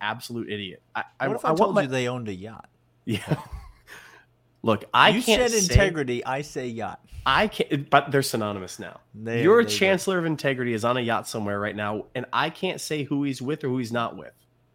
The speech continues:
Speaker 2: We don't know. All, all we're saying is we don't know
Speaker 1: We
Speaker 2: if it
Speaker 1: don't
Speaker 2: was
Speaker 1: know.
Speaker 2: Brady Quinn.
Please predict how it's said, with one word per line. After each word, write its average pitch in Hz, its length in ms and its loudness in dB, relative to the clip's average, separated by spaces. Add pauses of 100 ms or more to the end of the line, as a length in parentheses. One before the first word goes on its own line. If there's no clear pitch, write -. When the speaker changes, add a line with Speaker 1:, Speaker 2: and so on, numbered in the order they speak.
(140)
Speaker 2:
We 170 240 -2
don't 190 280 -2
know. 156 360 -2
All, 170 200 2
all 190 180 0
we're 196 100 -4
saying 196 300 -6
is 139 120 -6
we 156 140 -4
don't 156 200 -8
know 151 280 2
Speaker 1:
We 190 80 4
Speaker 2:
if - 60 -2
it - 20 0
Speaker 1:
don't 120 120 0
Speaker 2:
was 107 100 -4
Speaker 1:
know. 107 100 -6
Speaker 2:
Brady 92 240 -2
Quinn. - 240 -14